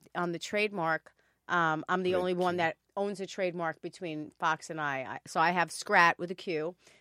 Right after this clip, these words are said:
Speaker 1: 'cause that's how they were spelling it in the beginning until I, you know, did some press releases and I was in the Daily News saying they stole my scrap and they just flipped the, you know, the letter. So, but this S C R A T dot,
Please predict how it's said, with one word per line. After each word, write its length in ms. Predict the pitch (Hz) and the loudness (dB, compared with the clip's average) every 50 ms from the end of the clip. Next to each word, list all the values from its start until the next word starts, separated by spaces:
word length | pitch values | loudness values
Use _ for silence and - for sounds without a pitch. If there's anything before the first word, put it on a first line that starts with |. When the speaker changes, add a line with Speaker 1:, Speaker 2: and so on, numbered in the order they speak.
| _ - | _ -12
Speaker 1:
'cause 100 | - 190 | -6 0
that's 240 | 190 208 196 190 - | 2 4 4 4 2
how 200 | 226 202 196 196 | 2 4 4 4
they 200 | 185 - - 233 | 2 0 0 0
were 80 | 220 214 | 0 0
spelling 460 | - - - 240 233 233 233 220 190 | -2 -4 0 2 4 4 4 4 2
it 140 | 170 165 - | 0 -2 -2
in 40 | 185 | -4
the 60 | 180 | -6
beginning 500 | 175 180 175 208 208 185 165 165 175 180 _ - - - _ _ - | -6 -6 -4 -2 -2 0 0 -2 -4 -6 _ -16 -20 -20 _ _ -12
until 340 | 165 185 - - 208 190 180 | -12 -10 -6 -2 0 2 4
I, 120 | 180 170 170 | 6 4 4
you 200 | 170 139 190 190 | 2 0 -2 -2
know, 140 | 180 165 160 | -2 -2 -4
did 240 | 151 - 185 170 - | -4 -8 -10 -8 -6
some 160 | - 170 151 | -6 -6 -6
press 300 | - - 185 175 - - | -2 -2 -2 -2 -2 -4
releases 420 | 175 165 160 160 - 180 160 151 | -6 -4 -4 -4 -6 -6 -8 -6
and 240 | 156 147 139 135 143 - - - - - _ - - | -6 -6 -6 -8 -8 -12 -16 -20 -20 -20 _ -8 -6
I 40 | |
was 100 | 180 175 | -4 -2
in 60 | 180 180 | -2 -2
the 60 | 165 | 0
Daily 260 | 170 185 170 170 175 | 2 4 4 4 2
News 240 | 175 175 170 165 156 156 - _ _ _ _ _ | 2 0 -2 -2 -6 -10 -20 _ _ _ _ _
saying 240 | - - 214 180 180 | -4 -2 0 0 0
they 100 | 180 170 | -2 -4
stole 200 | - - 202 190 | -2 0 0 0
my 100 | 190 175 | 0 -2
scrap 360 | - - - 208 180 175 - | -2 -2 2 4 4 4 2
and 80 | - 165 | 0 -4
they 60 | 175 | -6
just 220 | - 185 175 - - | -4 -6 -8 -6 -4
flipped 200 | 190 185 - - | -4 -4 -2 -2
the, 220 | 170 156 143 - _ - | -2 -2 -2 -4 _ -10
you 60 | 208 | -6
know, 140 | 208 185 151 | -2 -2 -2
the 120 | 143 160 | -2 0
letter. 300 | 160 165 147 139 143 143 143 _ _ _ _ _ - - - - _ _ | 0 0 0 0 -2 -6 -8 _ _ _ _ _ -20 -20 -20 -20 _ _
So, 540 | - - - - - 233 214 202 202 202 - - | -10 -8 -4 2 6 8 10 10 8 8 6 4
but 140 | - 226 - | 0 0 0
this 340 | - 202 254 285 - - - - | 0 0 0 0 0 0 0 2
S 160 | 277 269 302 | 2 4 4
C 180 | - - 294 269 | 4 2 4 6
R 140 | 262 262 247 | 6 6 6
A 120 | 233 220 | 6 4
T 300 | 196 - - 269 269 254 | 2 -2 -4 -2 -2 0
dot, 300 | 214 220 202 190 - - | 2 4 4 4 4 2